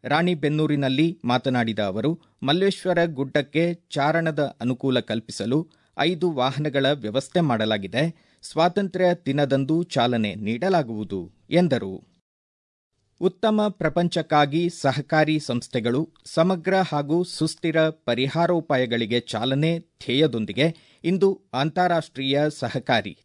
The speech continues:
ದಿನಾಚರಣೆ. ವಿಶ್ವಸಂಸ್ಥೆ ಪ್ರಸಕ್ತ ಎರಡು ಸಾವಿರದ ಇಪ್ಪತ್ತೈದನ್ನು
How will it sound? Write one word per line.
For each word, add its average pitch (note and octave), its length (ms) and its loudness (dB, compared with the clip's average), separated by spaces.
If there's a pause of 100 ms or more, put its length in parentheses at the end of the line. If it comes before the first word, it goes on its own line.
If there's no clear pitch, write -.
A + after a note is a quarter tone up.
ದಿನಾಚರಣೆ. C#3+ 640 -2 (540)
ವಿಶ್ವಸಂಸ್ಥೆ D3 720 -2 (240)
ಪ್ರಸಕ್ತ E3+ 420 0 (240)
ಎರಡು D3+ 260 0
ಸಾವಿರದ C#3 380 0
ಇಪ್ಪತ್ತೈದನ್ನು A#2+ 840 -2